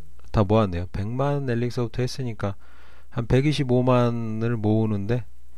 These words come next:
예, 꽤나 많은 한 여덟 번의 전투를 중간에 한 실패한 경우가 한두 번 있었고, 예,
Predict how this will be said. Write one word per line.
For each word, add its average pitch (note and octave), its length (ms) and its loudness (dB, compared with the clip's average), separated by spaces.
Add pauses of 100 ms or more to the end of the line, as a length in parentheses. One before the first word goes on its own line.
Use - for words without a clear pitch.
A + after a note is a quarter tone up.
(560)
예, F2+ 140 -4
꽤나 C#3 280 2
많은 G#2 400 2
한 A#2+ 160 -4
여덟 A2+ 240 4
번의 A#2 280 2
전투를 F2+ 640 -2 (1080)
중간에 A2 440 0
한 G2+ 360 -2
실패한 C3 580 0
경우가 G#2 320 0
한두 B2+ 280 -4
번 G#2 180 2
있었고, F2+ 560 -2 (920)
예, F#2 40 -6